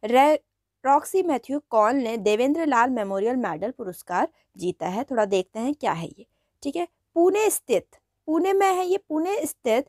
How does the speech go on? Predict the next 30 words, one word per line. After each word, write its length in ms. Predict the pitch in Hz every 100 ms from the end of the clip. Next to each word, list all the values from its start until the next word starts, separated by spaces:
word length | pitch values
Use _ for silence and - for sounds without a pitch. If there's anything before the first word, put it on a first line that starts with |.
| _ _ -
इंडियन 380 | 330 339 403 403
इंस्टीट्यूट 600 | 320 294 302 302 302 330
of 160 | 339 -
ट्रॉपिकल 520 | - 277 339 320 381
मेट्रोलॉजी, 840 | 330 226 226 233 214 175 - - - -
आईआईटीएम, 960 | 254 302 320 269 320 - 277 233 151 - _ _ -
के 80 | 339
वैज्ञानिक 720 | 254 220 214 226 233 285 339
रॉक्सी 460 | 254 240 - 339 349
मैथ्यू 600 | 285 240 254 - 240 254 -
कॉल 260 | 240 285
ने 220 | 285 226 302 _ _ 226
मेडल 340 | 214 180 269
प्राप्त 380 | - 180 - _ _
किया 160 | -
है। 200 | 165 - _ _ _ -
उन्हें 220 | 285 330
पृथ्वी 520 | - 285 285 285 320
और 160 | 339 302
अंतरिक्ष 480 | 247 214 247 269 294
विज्ञान 400 | 233 190 202 226
में 120 | 233
उनके 220 | 240 254
उत्कृष्ट 640 | 285 262 _ 269 277 - 339 - _ _
शोध 300 | - 233 247
के 120 | - 240
लिए 140 | 285
चुना 320 | - 240 160
गया 260 | - - -
है, 220 | 165 180